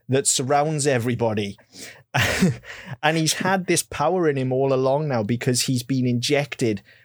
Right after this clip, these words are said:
with the Locust blood, almost as if they have a higher concentrate of the sort of thing that you might need, that one might need to,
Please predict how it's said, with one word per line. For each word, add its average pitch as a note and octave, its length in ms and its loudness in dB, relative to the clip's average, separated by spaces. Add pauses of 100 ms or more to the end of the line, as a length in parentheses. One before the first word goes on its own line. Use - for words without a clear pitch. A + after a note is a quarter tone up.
(140)
with A#2 140 0
the B2 60 2
Locust B2+ 540 0
blood, D3+ 200 0 (200)
almost G3 320 0
as D#3+ 120 0
if D#3+ 180 0 (240)
they D3+ 100 2
have D3+ 200 0
a D3+ 100 0 (100)
higher C#3 360 0
concentrate C#3+ 880 0
of A2 240 -2 (320)
the B2+ 60 -2
sort C3+ 260 2
of B2+ 60 -4
thing C3+ 280 0
that C#3 100 -2
you B2+ 100 2
might C3+ 300 0
need, B2+ 280 0
that B2 100 0
one C#3+ 220 2
might C#3 160 -2
need B2+ 180 -2
to, B2+ 80 -4